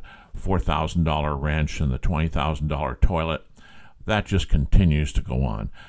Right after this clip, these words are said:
How about all of the money right now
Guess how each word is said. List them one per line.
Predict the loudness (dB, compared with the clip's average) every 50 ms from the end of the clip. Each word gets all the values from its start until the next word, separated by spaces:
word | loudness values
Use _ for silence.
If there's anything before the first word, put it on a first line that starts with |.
| -20 -14
How | -2 0 2
about | 4 4 4 2 0 _ _
all | 2 4 6 6 6 4 4 4
of | 2 2 2 2
the | 4 4
money | 4 6 6 4 4 4 2 0 -4 -8 -10 -6
right | -4 -4 -4 -4 -6 -4
now | -4 -2 -2 -2 -2 -4 -4 -6